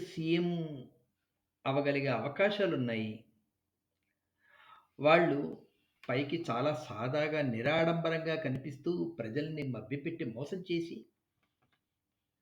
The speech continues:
వాళ్ళ అభిమానాన్ని సంపాదించుకుని సీఎం కాగలరు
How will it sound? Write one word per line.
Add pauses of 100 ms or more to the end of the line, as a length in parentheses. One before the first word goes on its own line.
(200)
వాళ్ళ
అభిమానాన్ని
సంపాదించుకుని (220)
సీఎం
కాగలరు